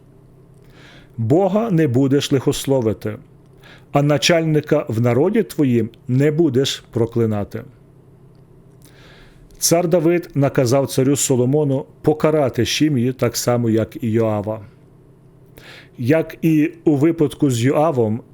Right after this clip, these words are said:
деякі коментатори вважають, що цар Давид помилився, поклавши на Соломона відповідальність за виконання суду, який сам мав би звершити ще за життя.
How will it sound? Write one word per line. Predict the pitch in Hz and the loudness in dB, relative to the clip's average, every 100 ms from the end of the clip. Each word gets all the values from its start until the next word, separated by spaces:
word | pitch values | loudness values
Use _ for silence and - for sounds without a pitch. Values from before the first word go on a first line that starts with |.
| - | -6
деякі | 113 147 151 - 131 | 0 2 0 -2 -4
коментатори | 139 131 131 151 151 151 135 | 0 0 0 0 0 0 0
вважають, | 117 123 113 139 135 135 | 0 0 0 2 0 -2
що | - 120 113 | -4 -4 -2
цар | - 123 113 | 0 -2 0
Давид | 117 123 123 | 0 0 -2
помилився, | - 127 135 165 139 - 104 - - - - - - - - | -2 0 0 0 -2 -6 -10 -14 -20 -20 -20 -20 -20 -14 -6
поклавши | 120 135 131 120 - 127 - | -2 0 0 0 -2 -2 -2
на | 127 123 131 - | -2 -2 -2 -4
Соломона | - - 139 151 156 151 107 104 - | -4 -2 0 2 2 0 0 -4 -4
відповідальність | 110 - 120 113 104 131 131 127 123 - 131 | -4 -2 -2 -2 0 0 0 -2 -6 -8 -6
за | 98 117 | -2 0
виконання | 113 113 120 117 117 107 101 | 0 -2 -2 -2 -2 -4 -6
суду, | - 160 143 107 - - - - - | -2 -2 -2 -4 -6 -20 -20 -20 -8
який | 127 120 151 147 - | -4 -2 0 -2 -2
сам | - - 175 139 113 | -2 0 0 -2 -4
мав | 113 117 110 | -2 0 0
би | 113 120 127 | 0 -2 -4
звершити | 98 98 113 110 143 143 110 | -4 -2 -2 0 -2 -2 -4
ще | 95 - 113 | -6 -4 -4
за | 101 104 | -2 -4
життя. | 107 95 117 113 | -4 -6 -6 -6